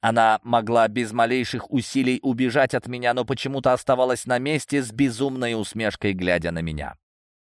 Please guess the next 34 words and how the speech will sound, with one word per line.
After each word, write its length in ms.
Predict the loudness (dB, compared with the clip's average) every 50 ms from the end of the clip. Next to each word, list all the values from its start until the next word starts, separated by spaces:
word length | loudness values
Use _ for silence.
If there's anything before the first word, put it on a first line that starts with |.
| _ _ _ _ _ -6
Я 240 | -2 0 2 2 2
не 100 | 0 0
хотел 340 | -2 -2 0 0 0 0 0
убивать 400 | 0 0 0 0 2 2 0 0
княжну, 680 | -4 -8 -4 -4 -2 -2 -2 -2 -2 -2 -2 -2 -4 -4 -4
но 220 | -4 -2 0 0
не 180 | 0 0 -2 -2
видел 360 | -2 -2 -2 0 0 0 0
другого 540 | 0 0 0 0 0 0 0 -2 0 0 -2
выхода. 500 | -4 -4 -6 -6 -8 -8 -8 -8 -10 -10 _ _ _ _ _ _ _ _ _ _
Не 180 | -6 -4 -2 -2
специалист 680 | -2 0 -2 0 2 2 2 2 2 0 -2 -4 -4
я 140 | -4 -4 -2
был 200 | -2 -2 -4 -4
по 180 | 0 2 2 2
одержимым, 680 | 2 0 -2 -2 -2 -2 -2 -2 -2 0 0 -2 -2 -4
и 220 | -4 -4 -2 -2 -2
как 280 | 0 -2 -2 -2 -2
по-другому 600 | -4 -4 -2 -2 -2 -2 0 0 -2 -2 -2 -2
её 340 | -2 -2 -2 -4 -2 0 0
остановить 640 | 0 0 -2 -4 -6 -4 -4 -2 -2 -4 -4 -6 -6
я 160 | -4 -2 -2
не 120 | -2 -2 -6
знал. 360 | -6 -6 -6 -6 -8 -8 -8 _
«Ты 160 | -2 0 0 0
не 120 | 0 -2
сможешь 440 | 0 2 2 2 2 0 -2 -6 -6
её 300 | -4 -4 -2 0 0 0
убить, 420 | 0 0 0 2 2 0 0 0 -4
так 200 | -4 -4 -4 -4
что 180 | -6 -6 -4 -4
не 160 | -4 -4 -8
сдерживай 560 | -8 -4 -2 -2 0 -2 -2 -4 -2 -2 -4
себя», 380 | -4 -4 -4 -2 0 0 0